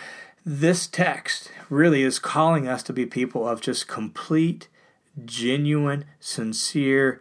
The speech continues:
integrity, where we keep our word, we do what's best for people, we tell the truth, we're honest, even if it makes us look bad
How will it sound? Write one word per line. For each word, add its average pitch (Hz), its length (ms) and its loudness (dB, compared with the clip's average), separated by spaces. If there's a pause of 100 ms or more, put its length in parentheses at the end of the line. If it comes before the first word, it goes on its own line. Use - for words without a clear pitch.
(160)
integrity, 120 840 -4 (320)
where 113 420 0 (260)
we 113 140 -4
keep 131 320 2
our 117 140 2
word, 147 480 2 (320)
we 117 140 -4
do 113 200 0
what's 104 200 -4
best 143 360 0
for 151 160 0
people, 151 640 0 (260)
we 104 120 -8
tell 113 280 -4
the 107 120 -12
truth, 151 680 2 (280)
we're 110 180 -4
honest, 143 400 2 (260)
even 131 200 -2
if 127 100 -4
it 123 80 -6
makes 123 320 -4
us - 260 -6 (300)
look 127 420 -4 (160)
bad 135 640 0